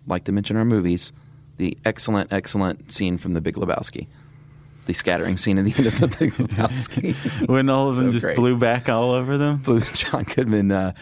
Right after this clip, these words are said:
Speaker 1: it was Steve Buscemi that died, right?
Speaker 2: I think so.
Speaker 1: And he, uh, he threw him out in the wind and they blew back in their face over the ocean.
Speaker 2: <laughs> That was good.
Speaker 1: It was very good.
Speaker 2: Uh,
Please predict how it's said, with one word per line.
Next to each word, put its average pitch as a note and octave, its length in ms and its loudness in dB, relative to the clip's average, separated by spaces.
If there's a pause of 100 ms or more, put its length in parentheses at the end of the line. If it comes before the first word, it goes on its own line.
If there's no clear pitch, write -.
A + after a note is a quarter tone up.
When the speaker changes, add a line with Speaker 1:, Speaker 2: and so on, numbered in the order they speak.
(280)
Speaker 1:
it - 40 4
was A#2 120 4
Steve D#3+ 200 2
Buscemi A#2+ 380 2
that F#2 140 0
died, G2 240 0
right? F2+ 220 -2 (260)
Speaker 2:
I C#3 80 2
think C3 220 0
so. C3+ 320 0
Speaker 1:
And G2+ 140 2
he, G2+ 220 4
uh, F#2 200 0
he F#2+ 200 0
threw - 300 -2
him G2+ 80 2
out F#2+ 140 2
in - 120 0
the - 60 2
wind B2 320 2
and B2+ 140 2
they C#3+ 180 -4
blew - 140 -2 (140)
back - 220 -2
in - 100 -2
their - 160 -4
face G#2+ 440 -2
over G2 160 0
the G2+ 140 0
ocean. F#2+ 360 -2 (200)
Speaker 2:
<laughs> - 180 -18
That - 160 0
was A2+ 160 0
good. - 220 -2
Speaker 1:
It - 160 -20
was G#2 100 -6
very F#2+ 220 -2
good. - 220 -4 (920)
Speaker 2:
Uh, B2+ 360 2